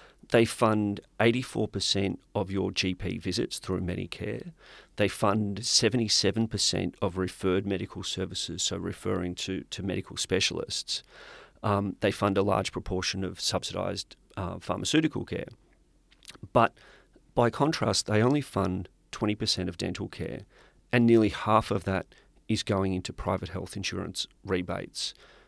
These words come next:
Um, and if, if we think about, you know, ha-, who we're supporting with private health insurance rebates and then where the, the disease inequities lie, they're two different parts of the population.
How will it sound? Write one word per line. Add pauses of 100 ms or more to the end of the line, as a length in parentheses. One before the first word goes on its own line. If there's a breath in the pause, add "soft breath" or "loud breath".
(200 soft breath)
Um, (100)
and
if,
if
we
think
about, (120)
you
know,
ha-, (140)
who
we're
supporting (300 soft breath)
with
private
health
insurance
rebates (360 loud breath)
and
then
where
the,
the
disease
inequities
lie, (340 loud breath)
they're
two
different
parts
of
the
population.